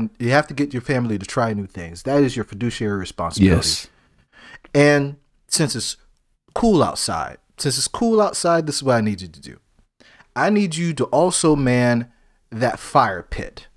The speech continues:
Speaker 1: people. Because when the fire pit gets out of hand, <laughs>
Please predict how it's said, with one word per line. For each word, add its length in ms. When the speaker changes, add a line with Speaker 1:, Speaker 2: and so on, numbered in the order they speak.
Speaker 1:
people. 360
Because 760
when 120
the 80
fire 420
pit 260
gets 240
out 160
of 100
hand, 580
<laughs> 40